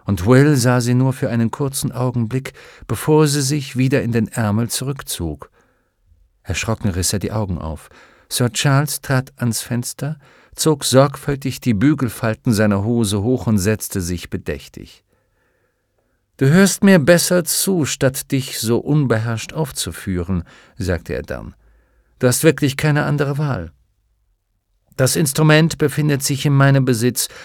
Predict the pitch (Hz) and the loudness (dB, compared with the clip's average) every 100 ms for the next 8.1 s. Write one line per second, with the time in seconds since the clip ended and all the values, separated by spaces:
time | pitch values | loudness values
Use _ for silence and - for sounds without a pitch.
0 | - 135 135 160 151 147 139 135 135 120 | -4 -2 4 4 6 4 4 0 -2 -4
1 | 127 107 107 - - 101 87 80 78 _ | -4 -4 -6 -6 -4 -2 -2 -6 -12 _
2 | _ _ _ _ _ 135 175 160 143 143 | _ _ _ _ _ -2 4 4 4 2
3 | 117 - - _ _ _ _ _ - 127 | -2 -4 -14 _ _ _ _ _ -14 0
4 | 180 160 156 151 113 - _ _ _ _ | 4 6 6 4 2 -2 _ _ _ _
5 | _ _ 139 131 131 - - 170 180 131 | _ _ -2 0 0 -2 -4 -2 0 2
6 | 123 143 139 135 143 131 131 123 110 - | 2 0 -2 -2 -2 -2 -2 -2 -2 0
7 | 127 123 113 117 - 123 113 131 127 - | 2 2 0 -2 -2 -2 0 2 0 -2